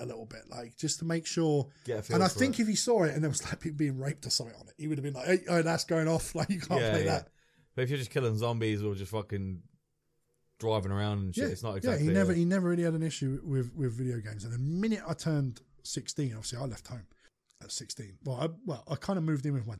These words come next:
Speaker 1: dad at sixteen, so it's not really leaving home. But he was never there, so it was, like, on my own. As soon as I turned sixteen,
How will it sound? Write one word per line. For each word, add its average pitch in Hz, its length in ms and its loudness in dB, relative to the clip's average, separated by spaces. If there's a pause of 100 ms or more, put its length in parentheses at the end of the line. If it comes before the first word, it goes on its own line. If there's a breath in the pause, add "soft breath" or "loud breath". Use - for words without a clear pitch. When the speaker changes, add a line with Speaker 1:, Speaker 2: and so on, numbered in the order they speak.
Speaker 1:
dad 92 260 -14
at - 100 -20
sixteen, - 420 -14
so - 160 -20
it's - 140 -20
not - 180 -18
really 123 160 -8
leaving 107 260 -12
home. 110 220 -14 (400 soft breath)
But 147 120 -4
he 156 80 0
was 135 120 0
never 117 160 -2
there, 107 300 -12
so - 140 -10
it - 20 -10
was, 107 100 -10
like, 113 140 -10 (120)
on 139 120 -4
my 120 140 -6
own. 113 200 -6
As - 80 -4
soon 233 140 2
as 185 100 4
I 175 40 4
turned 160 260 4
sixteen, 139 440 -2